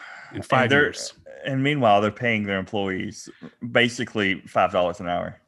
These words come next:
Speaker 1: And some of their employees don't even work for them. Some of them are contracted out through other companies.
Speaker 2: Oh, okay.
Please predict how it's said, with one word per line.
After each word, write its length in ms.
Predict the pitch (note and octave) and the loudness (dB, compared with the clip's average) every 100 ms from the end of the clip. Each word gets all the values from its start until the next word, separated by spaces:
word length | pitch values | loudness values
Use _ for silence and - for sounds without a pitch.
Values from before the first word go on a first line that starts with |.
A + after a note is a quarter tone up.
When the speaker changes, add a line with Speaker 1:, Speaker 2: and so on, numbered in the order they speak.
| _ _ - - | _ _ -18 -4
Speaker 1:
And 100 | B2 | 0
some 140 | G3+ | 2
of 60 | D#4+ | 2
their 80 | A2 | 2
employees 300 | A2 A2+ A2 | 2 -2 0
don't 100 | A2 | -4
even 140 | G2+ | -2
work 160 | C3 - | -2 -2
for 140 | F#2 | -8
them. 120 | G2 | -8
Some 160 | - E3 | -2 2
of 60 | G3+ | 4
them 80 | A#2 | 2
are 40 | |
contracted 560 | - A#2+ A2+ A#2 - G#2 | 0 -4 -2 -4 -6 -6
out 180 | G#2+ | -6
through 180 | - A2+ | -6 -6
other 200 | G#2+ A2 | -2 -2
companies. 640 | - A#2 A#2+ F2+ G#2+ - _ _ _ - | -4 -8 -10 -14 -14 -16 _ _ _ -6
Speaker 2:
Oh, 760 | D#3+ A3 A3+ C3 G2+ F#2 E2+ F2+ - - | -2 2 4 4 4 2 -2 -8 -10 -8
okay. 480 | E3+ A2+ F#2 A2+ | -2 0 2 0